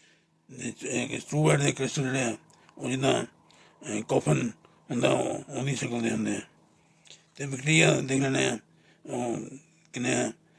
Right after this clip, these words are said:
ਤੇ ਟੈਨ ਤੋਂ point ਫਾਈਵ, ਅਹ, ਹੈਗੇ ਆ। ਤੇ ਉਹ ਕਲਚਰ ਕਰ ਲਓ ਜ਼ਰੂਰ ਹੁੰਦੀ,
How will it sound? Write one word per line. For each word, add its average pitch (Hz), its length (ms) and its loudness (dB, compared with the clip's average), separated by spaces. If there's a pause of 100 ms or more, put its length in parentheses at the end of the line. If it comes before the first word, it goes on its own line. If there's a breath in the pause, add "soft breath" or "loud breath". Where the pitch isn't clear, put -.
(160 soft breath)
ਤੇ 117 300 -4
ਟੈਨ 127 220 -2
ਤੋਂ 127 160 -6
point 123 360 -4
ਫਾਈਵ, 120 360 0
ਅਹ, - 1000 -6
ਹੈਗੇ 113 260 0
ਆ। 120 80 0
ਤੇ 110 340 -6 (180)
ਉਹ 117 160 -6
ਕਲਚਰ 117 320 -4
ਕਰ 131 140 -2
ਲਓ 123 120 -2
ਜ਼ਰੂਰ 117 300 -4
ਹੁੰਦੀ, 113 420 -4